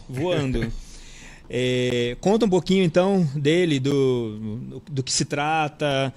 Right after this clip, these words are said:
Speaker 1: temas, espaço, tempo, personagem.
Speaker 2: É, é,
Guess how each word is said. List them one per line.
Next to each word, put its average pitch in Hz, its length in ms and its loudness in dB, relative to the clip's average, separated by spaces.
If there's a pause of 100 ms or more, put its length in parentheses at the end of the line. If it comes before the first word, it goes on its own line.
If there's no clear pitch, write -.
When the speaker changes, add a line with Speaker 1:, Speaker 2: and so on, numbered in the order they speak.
(300)
Speaker 1:
temas, 147 600 4
espaço, 143 760 -2
tempo, 139 480 -2
personagem. 139 1120 2
Speaker 2:
É, 214 280 0 (200)
é, 185 140 -6